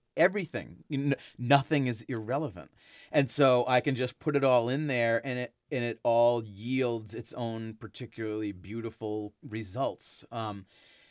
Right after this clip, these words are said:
and since I'm, again, since I'm a, I'm a, I'm a novelist, I don't have to, um, offer any answers. I think it would be actually fraudulent to offer answers if you,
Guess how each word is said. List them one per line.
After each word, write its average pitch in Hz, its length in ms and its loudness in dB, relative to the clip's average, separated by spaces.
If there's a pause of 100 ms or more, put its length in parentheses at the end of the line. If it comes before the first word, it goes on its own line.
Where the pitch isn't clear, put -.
and 160 160 4
since 180 160 2
I'm, 160 220 8
again, 151 260 6
since 135 200 -4
I'm 147 160 4
a, 113 180 0
I'm 139 220 -2
a, 113 160 -4
I'm 120 120 -6
a 117 60 -4
novelist, 123 600 -2
I 120 80 0
don't 127 240 0
have 127 160 -4
to, 113 200 -2
um, 104 240 -8
offer 120 380 -4
any 98 180 -6
answers. 113 440 -6
I 135 80 2
think 131 120 6
it 131 40 2
would 113 80 0
be 110 100 2
actually 113 240 -4
fraudulent 127 640 0 (220)
to 113 80 -4
offer 107 400 -4
answers 104 420 -8
if 92 140 -14
you, 107 180 -10